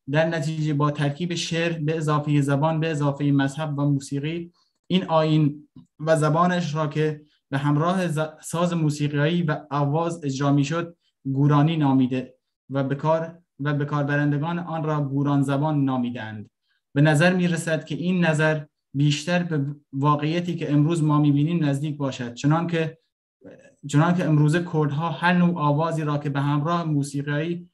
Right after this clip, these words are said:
اجرا شود گورانی می‌نامند. اما به نظر می‌رسد که اطلاق این نام بر آواز به اضافهٔ ساز موسیقیایی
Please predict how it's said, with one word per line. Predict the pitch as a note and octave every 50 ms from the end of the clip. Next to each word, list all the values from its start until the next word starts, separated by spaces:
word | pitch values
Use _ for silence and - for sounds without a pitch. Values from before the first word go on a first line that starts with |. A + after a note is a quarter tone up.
| _ _ _ _
اجرا | - C#3 C3+ C3 D3 D3 D3
شود | D3 D3 C#3+ D3+ E3+ D#3+ C#3+
گورانی | C#3 C#3 C#3 C3+ C#3+ C#3+ D3+ D#3+
می‌نامند. | D#3 C#3+ C3 B2 A#2+ A#2 A#2 A#2 A2+ G#2+ G#2+ - _ _ _ _ _ _ - - _ -
اما | D#3 F3 F3 F3 F3
به | F3 E3
نظر | D#3+ D#3+ D3+ F3 F3+ F3+
می‌رسد | F3+ F3 E3 D3+ E3+ D#3+ D#3 -
که | - - -
اطلاق | C#3 C#3+ D3 D3+ D#3+ E3 E3+ E3
این | D#3+ C#3+ E3+ F3 F3
نام | F3 E3 D#3+ D3+ C#3
بر | D3 D3 C#3+ - -
آواز | C#3+ D3 D3 C#3+ D#3 E3+ E3+ E3+ E3+ - - - _ _ _ _ -
به | D#3
اضافهٔ | E3 D#3+ D#3+ D#3 D3 D3+ C#3+
ساز | C#3 - E3+ E3+ F3 E3+ E3
موسیقیایی | D#3+ D3+ C#3+ C#3+ D3 D3 C#3+ C#3 D3 D3 D3+ E3 F3 F3 F3 F3 -